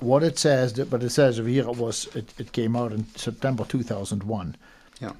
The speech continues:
Speaker 1: And it says, "Essential fatty acids, including omega-three fatty acids, are primarily concentrated in mammalian brain, where they help form critical constituents of neuronal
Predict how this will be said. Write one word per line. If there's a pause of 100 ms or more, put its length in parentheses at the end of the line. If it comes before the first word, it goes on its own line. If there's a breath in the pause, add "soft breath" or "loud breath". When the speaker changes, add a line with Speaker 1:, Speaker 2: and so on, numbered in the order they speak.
(180)
Speaker 1:
And
it
says,
"Essential
fatty
acids,
including
omega-three
fatty
acids,
are
primarily
concentrated
in
mammalian
brain, (540 soft breath)
where
they
help
form
critical (120)
constituents
of
neuronal